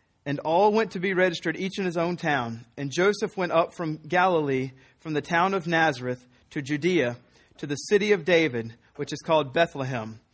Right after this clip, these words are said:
because he was of the house and lineage of David, to be registered with Mary, his betrothed,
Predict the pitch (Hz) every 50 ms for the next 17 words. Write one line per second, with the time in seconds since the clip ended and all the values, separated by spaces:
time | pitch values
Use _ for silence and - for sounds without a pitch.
0 | _ _ _ _ _ 143 139 - 165 160 156 - 190 175 175 170 151 160 143 147
1 | 147 156 180 180 190 190 190 - 170 165 165 170 175 180 180 180 170 - - 156
2 | 151 143 156 147 139 120 117 110 113 - _ _ _ _ _ _ _ _ - 151
3 | 151 143 151 160 170 180 170 - 226 196 196 220 220 196 190 175 170 156 147 139
4 | 139 139 139 160 147 - 156 147 - - 175 165 156 139 131 131 -